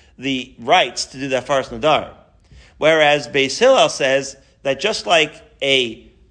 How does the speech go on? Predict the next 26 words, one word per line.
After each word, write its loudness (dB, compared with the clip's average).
Baal 2
can't -2
do -2
it -6
without 0
an -6
Av, 0
an -14
Av 0
can't -4
do -4
it -10
without -2
a -6
Baal. -8
You -12
need -6
to -2
have 2
the -12
team -4
of -8
both 0
of -18
them -4
alive, 0